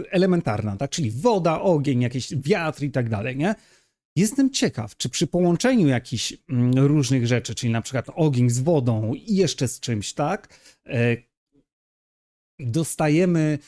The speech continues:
nowy jakby element i na przykład czas to jest połączenie czegoś z czymś, tak? I tak dalej, tak jak tamten miał, albo światło, jak miał, ym, ten główny przeciwników. Albo to jest jakby ewolucja magii,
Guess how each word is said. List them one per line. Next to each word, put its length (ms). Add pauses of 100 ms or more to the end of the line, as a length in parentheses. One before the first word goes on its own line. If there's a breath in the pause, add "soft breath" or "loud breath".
(200 loud breath)
nowy 360
jakby 640
element 720 (920)
i 40
na 120
przykład 420
czas 380
to 100
jest 180
połączenie 520
czegoś 340
z 120
czymś, 400
tak? 320
I 20
tak 180
dalej, 320
tak 120
jak 100
tamten 320
miał, 160
albo 200
światło, 640 (240)
jak 300
miał, 320
ym, 520
ten 240 (300 loud breath)
główny 760
przeciwników. 640 (1600 soft breath)
Albo 500
to 140
jest 140
jakby 240
ewolucja 600
magii, 420